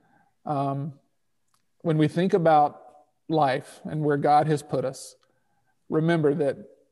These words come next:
the Christian life is not about what we think we can do for God.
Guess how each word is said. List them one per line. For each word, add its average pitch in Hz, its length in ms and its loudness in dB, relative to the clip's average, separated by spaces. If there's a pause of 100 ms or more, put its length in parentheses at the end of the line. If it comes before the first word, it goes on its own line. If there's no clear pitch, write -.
(120)
the 165 120 -2
Christian 180 520 -2
life 143 520 -2 (160)
is 147 160 -4
not 147 420 0
about 156 480 0
what 151 280 0
we 143 180 2
think 139 280 -6
we 143 140 -2
can 143 180 -6
do 131 180 -2
for 139 180 -8
God. 120 340 -4